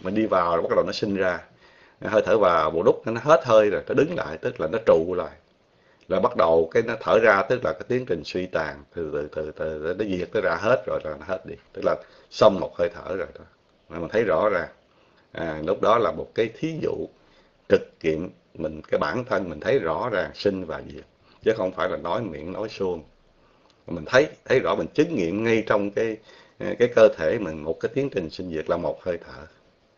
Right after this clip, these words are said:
À, đó mình thấy. Quay hay có thân đây được thiết lập nơi vị ấy với mức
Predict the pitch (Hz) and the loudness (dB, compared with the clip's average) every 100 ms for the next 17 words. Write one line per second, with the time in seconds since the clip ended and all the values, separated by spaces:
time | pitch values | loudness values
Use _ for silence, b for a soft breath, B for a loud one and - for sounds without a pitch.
0 | _ b b b b b _ _ _ 78 | _ b b b b b _ _ _ -16
1 | 76 76 76 - b b - 80 85 85 | -14 -14 -18 -20 b b -12 -8 -6 -8
2 | 78 73 78 80 - _ _ _ _ _ | -10 -10 -10 -10 -14 _ _ _ _ _
3 | _ _ _ _ _ _ _ b b b | _ _ _ _ _ _ _ b b b
4 | b b b b b b _ _ _ _ | b b b b b b _ _ _ _
5 | _ _ _ _ _ - 76 123 151 143 | _ _ _ _ _ -14 8 10 10 8
6 | 143 151 143 139 139 139 - _ - - | 8 8 6 4 0 -6 -14 _ -10 -10
7 | _ - 165 208 165 147 135 135 139 135 | _ 2 4 6 4 4 8 8 8 4
8 | 127 - _ - - - _ - 160 - | -6 -20 _ -10 -8 -8 _ -4 -2 0
9 | 85 - 98 120 101 71 76 95 123 139 | -2 -2 0 2 2 -2 -2 -2 -2 0
10 | 147 156 | 2 2